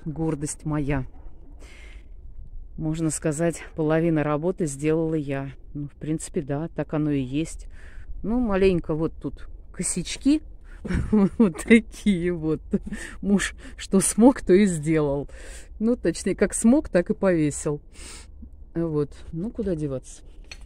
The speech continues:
Вот надо низ доделать теперь. Он говорит, я болгарку-то включу,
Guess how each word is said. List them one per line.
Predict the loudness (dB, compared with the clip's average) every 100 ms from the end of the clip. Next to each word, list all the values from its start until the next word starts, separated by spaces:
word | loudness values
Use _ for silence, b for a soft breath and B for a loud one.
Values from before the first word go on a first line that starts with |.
| -14 -14 -14 -14 -16 -16 -18 -16 -16 -14 -14 -14 -10
Вот | -4 -2
надо | 0 0 2
низ | 0
доделать | 4 4 4 0 0
теперь. | -6 -4 -2
Он | 4 4
говорит, | 4 -2
я | -2
болгарку-то | 0 2 4 4 2 -14 -14
включу, | -6 -4 -2 -2